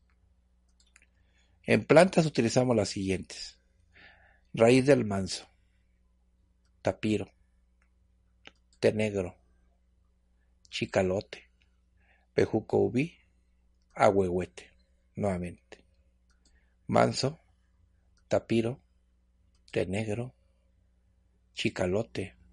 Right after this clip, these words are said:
bejuco ubí, ahuehuete. Mezclamos las plantas juntas por partes iguales. Una vez mezcladas, una cucharada sopera para un litro de agua,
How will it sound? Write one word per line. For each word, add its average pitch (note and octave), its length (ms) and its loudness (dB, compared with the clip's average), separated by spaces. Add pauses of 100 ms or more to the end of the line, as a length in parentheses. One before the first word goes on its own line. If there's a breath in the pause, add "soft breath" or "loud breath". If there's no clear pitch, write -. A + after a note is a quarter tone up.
(220)
bejuco - 560 0
ubí, A#2 460 0 (720)
ahuehuete. F#2+ 760 -2 (1300 soft breath)
Mezclamos D3+ 420 8
las C3+ 100 6
plantas C3+ 340 0
juntas C3+ 300 -6
por F#2+ 200 -4
partes A2+ 280 -2
iguales. C#3+ 360 2
Una G2+ 140 -2
vez G2+ 160 -4
mezcladas, B2+ 580 2
una G2+ 140 -6
cucharada F#2+ 440 -4
sopera G2+ 460 -4
para F#2+ 200 -4
un F#2+ 80 -6
litro G2 260 -4
de F#2+ 140 -2
agua, G#2+ 260 -8